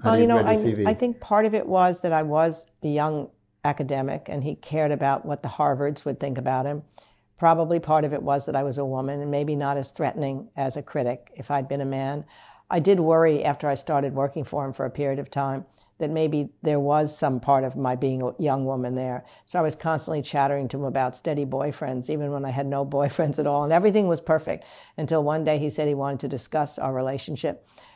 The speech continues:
Speaker 2: which sounded ominous when he took me nearby to the lake, conveniently called Lake Lyndon Johnson. And there was wine and cheese and a red check tablecloth, all the romantic trappings. And he started out, "Doris, more than any other woman I have ever known," and my heart sank.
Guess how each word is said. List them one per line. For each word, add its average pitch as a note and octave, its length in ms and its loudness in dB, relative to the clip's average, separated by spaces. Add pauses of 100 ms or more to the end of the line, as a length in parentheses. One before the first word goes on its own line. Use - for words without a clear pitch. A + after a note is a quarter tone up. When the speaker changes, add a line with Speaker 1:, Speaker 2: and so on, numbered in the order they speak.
(120)
Speaker 2:
which - 140 -8
sounded D#3 340 0
ominous C#3 480 -2
when C#3+ 100 -4
he C#3 80 -2
took D3 220 -6
me D3+ 80 -2
nearby C3+ 360 2
to C#3 120 -6
the C3 120 -2
lake, C#3 440 -2
conveniently C#3 400 -2
called C#3 240 0
Lake C3+ 260 -4
Lyndon C#3+ 320 -4
Johnson. C3+ 500 -4 (360)
And E3+ 80 -2
there E3 80 4
was D#3 120 4
wine D3+ 360 2
and D3+ 120 0
cheese D3 380 -2
and C#3+ 80 -2
a C#3+ 60 0
red C#3 180 0
check C#3+ 240 -4
tablecloth, C#3+ 480 0
all D#3 160 4
the E3 80 2
romantic D3 560 0
trappings. C3+ 460 -2
And D3 60 -4
he C#3 60 -4
started C#3+ 360 -2
out, C3+ 180 0 (320)
"Doris, D#3 380 2
more C#3+ 160 -4
than C#3 140 -2
any D#3 240 0
other D3 200 0
woman C#3 320 -2
I B2 80 -6
have B2 140 -4
ever C3+ 240 -4
known," C3 240 -4
and C3 100 -6
my B2+ 120 -6
heart D#3 440 -2
sank. C#3 400 -4